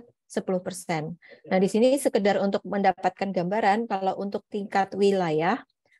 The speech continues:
poin satu itu enam puluh persen, dan kemudian poin dua itu empat puluh persen. Sedangkan untuk tingkat nasional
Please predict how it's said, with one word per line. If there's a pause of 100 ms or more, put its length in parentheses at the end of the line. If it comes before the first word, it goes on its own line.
(160)
poin
satu
itu
enam
puluh
persen, (160)
dan
kemudian
poin
dua
itu
empat
puluh
persen. (400)
Sedangkan
untuk
tingkat
nasional